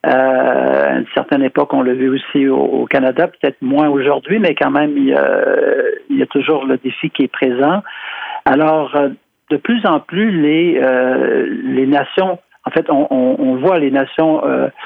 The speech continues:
minoritaires sont souvent confrontées, euh, à la, la loi du,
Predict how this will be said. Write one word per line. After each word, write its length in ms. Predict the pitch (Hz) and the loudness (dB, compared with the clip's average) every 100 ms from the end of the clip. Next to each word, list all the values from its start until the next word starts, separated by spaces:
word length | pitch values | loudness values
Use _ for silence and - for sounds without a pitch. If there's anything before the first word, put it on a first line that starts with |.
| - - - | -18 -20 -4
minoritaires 680 | 135 131 139 131 - 165 160 - - - | 0 2 0 0 0 2 0 -4 -16 -6
sont 140 | 131 - | -6 -4
souvent 260 | - 131 139 - | -2 -2 -2 -2
confrontées, 1000 | 156 160 - 160 143 - 156 156 156 156 | 0 0 0 0 -2 -2 0 2 2 2
euh, 420 | 131 127 131 131 135 _ _ _ _ | 0 0 0 0 -2 _ _ _ _
à 160 | - 117 | -4 0
la, 540 | 123 120 120 - 67 - | 2 0 -2 0 0 0
la 140 | 131 | 0
loi 240 | 131 135 | 0 0
du, 440 | 131 - - 127 | -2 -8 -12 -8